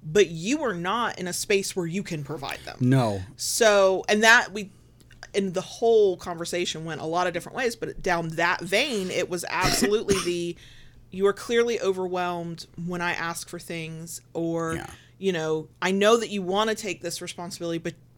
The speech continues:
Speaker 1: but you don't have the bandwidth, you don't, you're not there." And in that conversation, I love our tough love clause <laughs> because I went,
Speaker 2: <laughs>
Speaker 1: "I love you so much, but if, if what we're saying is we're gonna continue our power exchange,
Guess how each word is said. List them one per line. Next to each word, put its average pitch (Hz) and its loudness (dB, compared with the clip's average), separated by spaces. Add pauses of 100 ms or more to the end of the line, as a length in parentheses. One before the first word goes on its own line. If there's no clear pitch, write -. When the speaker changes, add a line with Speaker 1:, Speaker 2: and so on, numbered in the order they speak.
(120)
Speaker 1:
but 170 0
you 180 -4
don't 240 4
have 247 -4
the 208 -2
bandwidth, 196 0
you 196 -8
don't, 208 -8
you're 175 -8
not 202 0
there." 165 -2 (440)
And 190 4 (200)
in 214 0
that 214 0
conversation, 202 -4
I 180 -10
love 190 -2
our 208 -4
tough 214 -4
love 320 2
clause 214 2
<laughs> - -
because 165 10
I - 12
went, 214 6 (400)
Speaker 2:
<laughs> - -14
Speaker 1:
"I 202 8
love 262 2
you 269 0
so 269 2
much, 285 -2
but 190 0
if, 196 2 (380)
if - 2
what 254 4
we're 254 4
saying 254 -2
is 208 -4
we're 185 -4
gonna 196 -2
continue 233 -6
our 202 0
power 277 0
exchange, 175 -4